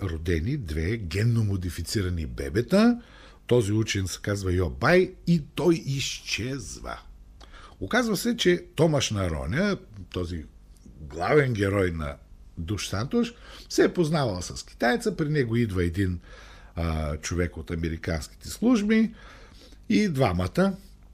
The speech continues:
се впускат така в търсенето на участниците в един страхотен проект за създаване на тотален изкуствен интелект, който е така провокиран от Леонардо да Винчи,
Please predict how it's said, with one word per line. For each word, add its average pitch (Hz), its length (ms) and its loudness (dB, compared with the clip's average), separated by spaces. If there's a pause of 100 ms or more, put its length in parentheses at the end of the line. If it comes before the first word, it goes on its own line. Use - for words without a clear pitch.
(880)
се - 360 2
впускат 185 680 2 (380)
така 92 260 -2
в 151 180 0 (120)
търсенето 147 680 4
на 147 340 0 (480)
участниците 175 720 0
в - 80 -8
един 160 220 -2
страхотен 135 640 -2
проект 180 420 -2
за 143 340 -2
създаване 160 580 -2
на 123 180 -4
тотален 151 580 0
изкуствен 120 600 -2
интелект, 135 420 -2
който 98 300 -2
е 73 140 -4 (400)
така 90 220 -4
провокиран 90 640 -6
от - 140 -10
Леонардо 90 420 -4
да 92 120 -2
Винчи, 233 540 4